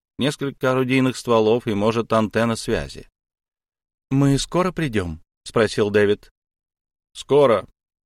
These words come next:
Устал?» «Нет». «А в чем тогда дело?» Дэвид не отвечал. Держась чуть позади, он зорко глядел под ноги, с осторожностью переступая кучи пепла. Его башмаки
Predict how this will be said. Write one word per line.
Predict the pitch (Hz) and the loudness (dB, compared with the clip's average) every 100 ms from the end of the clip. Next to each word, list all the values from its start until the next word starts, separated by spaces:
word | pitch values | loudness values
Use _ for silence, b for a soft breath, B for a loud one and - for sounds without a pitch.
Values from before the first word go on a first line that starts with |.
| _ _ - | _ _ -8
Устал?» | 101 - 113 143 139 _ _ _ _ _ _ _ _ _ _ - | -6 -2 2 2 0 _ _ _ _ _ _ _ _ _ _ -2
«Нет». | 135 143 117 - _ _ _ _ _ _ _ | 2 2 0 -6 _ _ _ _ _ _ _
«А | 98 98 | -4 -2
в | |
чем | - 131 | 0 2
тогда | 117 113 107 | 2 2 2
дело?» | 90 95 104 _ _ _ _ _ _ _ _ 95 | 2 0 -2 _ _ _ _ _ _ _ _ -4
Дэвид | 92 113 117 - | 2 2 2 -2
не | |
отвечал. | 120 - 131 - 92 73 _ _ _ _ 87 | -4 -4 -8 -8 -10 -10 _ _ _ _ -6
Держась | 90 87 139 131 | -4 0 -2 -2
чуть | - 135 - | -6 -8 -6
позади, | 123 117 117 120 156 | -4 0 0 0 -2
он | 120 110 | 0 -2
зорко | 90 131 160 - 143 135 - | -2 -2 -2 -2 -2 -2 -4
глядел | 131 131 117 135 | -2 0 0 -2
под | 123 156 147 | -2 -6 -4
ноги, | 92 82 73 80 - _ _ | -4 -8 -8 -10 -12 _ _
с | - | -12
осторожностью | 95 - 82 82 120 123 123 - 110 | -10 -8 -6 -4 -4 -4 -8 -10 -10
переступая | 117 117 - 117 120 117 | -8 -6 -6 -2 -2 -2
кучи | - - 131 | -4 -8 -6
пепла. | 101 87 87 85 _ _ _ _ - | -4 -4 -6 -8 _ _ _ _ -10
Его | 92 131 | -2 0
башмаки | 131 127 123 117 - 147 | -2 -4 -4 -6 -6 -8